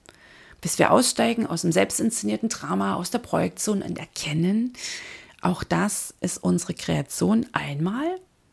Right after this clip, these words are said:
Okay, ich habe sie in mein Leben gezogen. Vielleicht um genau das jetzt in diesem Moment zu erkennen,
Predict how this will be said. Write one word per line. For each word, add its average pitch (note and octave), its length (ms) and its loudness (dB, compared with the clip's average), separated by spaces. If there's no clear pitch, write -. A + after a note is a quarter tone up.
Okay, F#3+ 380 -4
ich B3 160 -10
habe - 120 -12
sie F3 180 -4
in E3+ 80 0
mein E3+ 160 0
Leben E3 200 0
gezogen. G3+ 520 -6
Vielleicht - 340 2
um F3+ 100 6
genau G3+ 300 4
das F3+ 300 -2
jetzt - 180 -4
in E3 100 -4
diesem F#3 300 -2
Moment F#3 280 -2
zu - 120 -10
erkennen, D#3+ 440 -8